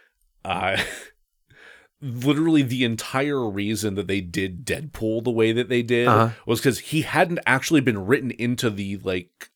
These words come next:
Speaker 1: incomplete script that they had done, that they had going into the production. So when they f-, decided to throw him in and put Ryan Reynolds in this role, they reali-, they realized too late, like,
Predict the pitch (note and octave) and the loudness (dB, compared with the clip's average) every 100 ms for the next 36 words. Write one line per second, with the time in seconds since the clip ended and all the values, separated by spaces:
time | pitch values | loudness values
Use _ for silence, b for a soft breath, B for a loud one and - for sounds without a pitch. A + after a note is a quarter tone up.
0 | - A#2+ A#2+ A#2+ G#2+ - G2+ - - - | 0 0 0 -4 -6 -4 -6 -4 -6 -2
1 | D#3 A#2+ - G#2 G#2 G#2 G2 F#2 G#2 G2+ | 0 0 -2 -6 0 0 0 -2 -4 -4
2 | C3+ A2+ A2+ A2 G#2 A2+ G#2+ G#2 F#2+ G2+ | -4 0 0 0 -2 -4 -6 -6 -6 -8
3 | G2+ - G2 D3+ E3+ F#2 E2 E2+ B B | -8 -8 0 0 -2 -10 -10 -12 B B
4 | B B B - B2 A#2+ B2+ B2+ A#2 - | B B B 2 4 4 4 2 0 -4
5 | A2+ G#2 C3+ D3+ G#2+ - A#2+ A#2+ G2+ G2+ | -6 -2 2 2 -2 -2 2 2 2 -2
6 | B2+ C3+ G#2+ G2+ G2 - C#3+ A#2 A2 G2 | -2 -2 -4 -6 -6 -4 -2 0 0 0
7 | G2+ B2+ A2 G#2+ F#2 E2+ - G#2+ C3 F#2+ | -2 -2 -2 -4 -6 -8 -2 2 4 2
8 | F2 - B B A2 G#2+ G2+ B2+ C#3 A#2 | -2 -6 B B 0 0 2 0 2 0
9 | F#2+ F#2 - A2 A2+ G#2+ C3 A#2+ G2+ F#2+ | -2 -4 -4 0 0 2 2 2 0 0
10 | - - B2+ G#2 A#2 B2 F#2+ F#2+ | -4 -6 -4 0 4 4 4 -2